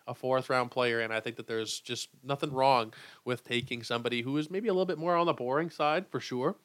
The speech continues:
but somebody that you kinda just know their stats. You're gonna be essentially writing it down in pen before the year, what Schwarber's gonna do for you, and you're gonna be pretty happy with it. So no problem here,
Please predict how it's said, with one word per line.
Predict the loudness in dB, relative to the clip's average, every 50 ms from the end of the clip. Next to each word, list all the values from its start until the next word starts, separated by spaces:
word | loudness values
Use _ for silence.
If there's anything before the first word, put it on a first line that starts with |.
| -20 -20 -20 -20 -20 -20 -20 _ _ _ _ _ _ _ _ _ 6
but | 6 6 6
somebody | 4 4 4 6 6 6
that | 4 2
you | 0 -4
kinda | -2 2 2 2 4
just | 2 0 -2 -2
know | -4 2 4 6 6 6 6
their | 4 2 2
stats. | 0 0 2 2 2 2 2 0
You're | 2 4
gonna | 4 4 6
be | 6 4 4
essentially | 4 4 2 2 2 2 0
writing | 2 4 4 4 4 2 -2
it | -4
down | -2 0 0 0
in | -2 -4
pen | -4 -4 -4 -2
before | -2 -4 0 2 2 2 2
the | 0 -2
year, | 0 0 2 2 0 -2 -6 -20 -20 -18 _
what | -6 -4 -4
Schwarber's | -4 -2 0 0 0 0 -2 -4
gonna | -4 -6 -6
do | -6 -4 -6 -6
for | -4 -6
you, | -8 -8 -8 -8 -10 _ -20 -20 _ _
and | -12 -8
you're | -6 -4
gonna | -4 -2
be | -4 -4
pretty | -4 -2 -4 -4 -2 0
happy | 0 2 2 2 0 -2
with | -4 -4 -6 -8
it. | -10 -12
So | -8 -8 -6
no | -2 -2 -2
problem | -2 0 0 0 2 2 0 -4
here, | -6 -6 -4 -4 -4 -6